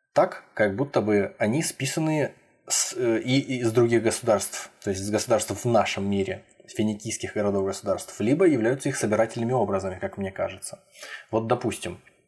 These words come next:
вот, допустим, город Бравос. Его описывают как город, своим богатством и мощью обязанный целиком морю, торговле, рыбной ловле, военному флоту. Город Лис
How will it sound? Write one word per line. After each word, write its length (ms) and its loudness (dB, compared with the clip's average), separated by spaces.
вот, 120 2
допустим, 480 0
город 260 4
Бравос. 600 4
Его 160 4
описывают 500 2
как 380 -2
город, 440 4
своим 440 2
богатством 540 2
и 20 4
мощью 400 4
обязанный 400 2
целиком 440 2
морю, 440 2
торговле, 640 6
рыбной 320 2
ловле, 480 2
военному 480 0
флоту. 520 0
Город 340 2
Лис 400 0